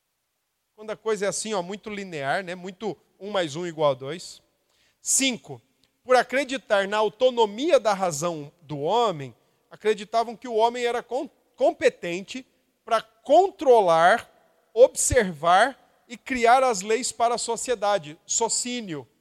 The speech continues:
Pegaram isso em Sociniano, um, um teólogo do século dezesseis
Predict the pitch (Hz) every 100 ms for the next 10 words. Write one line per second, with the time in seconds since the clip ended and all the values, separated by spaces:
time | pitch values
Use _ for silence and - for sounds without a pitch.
0 | _ - 185 190 208 208 202 196 208 -
1 | 202 - 208 196 170 165 _ _ _ _
2 | 185 - 185 180 180 165 156 180 165 175
3 | 147 156 - 151 123 -